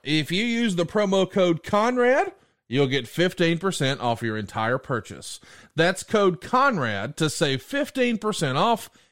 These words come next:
and get a perfect last-minute Valentine's Day gift from gift bar dot com.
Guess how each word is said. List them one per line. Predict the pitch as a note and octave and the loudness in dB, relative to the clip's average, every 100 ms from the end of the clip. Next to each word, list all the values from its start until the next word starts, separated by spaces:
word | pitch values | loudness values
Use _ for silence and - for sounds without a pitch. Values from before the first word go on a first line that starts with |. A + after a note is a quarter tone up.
| _ | _
and | B2 | -6
get | C3 C3+ | -2 -4
a | |
perfect | - - C4 - A2 A2 - | -2 -2 -2 -2 -6 -6 -8
last-minute | A#2 A#2 C#3 G3+ - A3+ A#3 C3+ A#2+ _ _ _ | -4 0 2 0 -2 -2 0 0 -2 _ _ _
Valentine's | G#2+ C3+ D#3 D3 D#3+ D#3+ C3+ | -4 -2 -2 -2 0 0 0
Day | C#3+ | 0
gift | E3+ E3 B2 G2 - | 0 0 -2 -2 -12
from | - E3 C3+ G#2+ | -10 -4 -4 -2
gift | B2 A#3 - | 0 0 0
bar | C#3 C#3 D#3+ | 0 2 2
dot | B2+ G#2+ B2 - | 0 0 0 -2
com. | A2 G#2+ F#2 B1+ - | -6 -4 -4 -10 -18